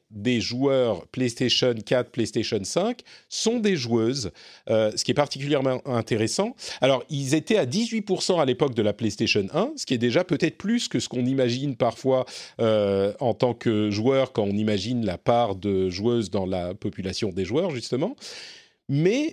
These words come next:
euh, ce qui est particulier-, inté-, par-, particulièrement intéressant à mon sens, c'est que on parle souvent du fait que oui, il y a autant de joueurs que de joueuses, et souvent,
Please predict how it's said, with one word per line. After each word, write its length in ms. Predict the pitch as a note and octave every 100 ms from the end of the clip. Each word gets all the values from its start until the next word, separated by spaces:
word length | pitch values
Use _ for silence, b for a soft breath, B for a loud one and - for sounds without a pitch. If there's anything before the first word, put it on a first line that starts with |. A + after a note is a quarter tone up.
| D#3
euh, 160 | C#3
ce 100 | C#3
qui 240 | - C#3+ C3+
est 60 |
particulier-, 460 | B2+ C3 - C#3+ C3+
inté-, 260 | B2 - A#2 A#2+ -
par-, 160 | C#3 A#2+ G#2+
particulièrement 540 | - C3+ A#2+ B2+ A#2+ A#2+
intéressant 400 | A2 A2+ - A#2+
à 20 |
mon 140 | G#2+
sens, 240 | G#2 A#3 A3+
c'est 160 | C#3
que 220 | - C#3 B2+ B B B
on 120 | E3 D#3
parle 260 | G3 G3
souvent 380 | - F#3+ F3 G#3+
du 160 | F#3 D3
fait 260 | G3 G3+
que 100 | -
oui, 260 | F#3 E3 F#3
il 40 |
y 60 | C#3
a 60 |
autant 260 | B2+ E3 D#3+
de 100 | C#3
joueurs 380 | A2+ C3 E3 -
que 80 | B2
de 160 | A#2
joueuses, 500 | G2+ C3+ A3 C4 A#2+ -
et 100 | C3+
souvent, 600 | - - F#3 F#3 G3